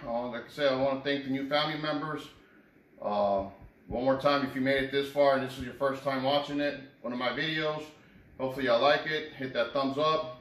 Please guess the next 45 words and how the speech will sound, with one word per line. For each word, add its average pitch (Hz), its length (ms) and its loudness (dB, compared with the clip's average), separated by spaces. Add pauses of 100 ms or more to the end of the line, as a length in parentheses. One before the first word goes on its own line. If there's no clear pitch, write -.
(120)
notification 147 680 -4
bell. 156 400 0 (600)
Please 151 280 -2
do 156 80 -2
subscribe 151 640 4
and, 127 100 -2
you 123 60 -6
know, 120 140 0
help 139 240 -2
this - 140 -14
channel 135 280 -2
grow. 123 360 0 (260)
So 110 140 -2
with 107 120 -6
that 143 200 4
being 143 180 -2
said, 143 260 2
have 131 180 2
a 123 40 -4
good 131 180 -4
evening, 151 440 -4 (640)
a 98 60 -10
good 123 260 -2
morning, 151 560 2 (340)
a - 60 -12
good 135 200 0
afternoon, 143 560 2
whatever 135 360 2
time 139 260 0
of 117 80 -10
the 135 60 -2
day 131 100 2
y'all 127 220 0
watching 135 320 0
this. 131 260 -4 (600)
And, 107 200 -4
uh, 107 100 0
until 107 240 -4
next 135 240 0
time, 131 180 0
hopefully 135 300 2
y'all 127 200 0
like 131 220 0
this 127 180 -10
little 123 480 -4